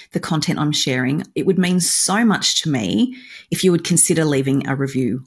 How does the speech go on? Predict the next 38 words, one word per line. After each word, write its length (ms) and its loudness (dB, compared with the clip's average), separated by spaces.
on 80 0
Apple 220 -4
Podcasts. 640 -4
That's 260 0
how 300 2
we 140 0
get 240 -2
the 80 -10
podcast 580 -4
into 220 -4
the 180 -2
ears 300 -2
of 100 -2
even 240 0
more 240 0
business 380 2
owners. 480 0
And 200 2
I 140 2
really 580 2
am 120 2
on 120 2
a 40 2
mission 680 2
this 260 2
year 200 2
to 100 -2
broaden 380 0
our 140 0
reach 440 -2
of 80 -10
the 80 -4
podcast 600 -4
to 80 -6
help 220 -6
as 140 -4
many 320 0
people 440 -2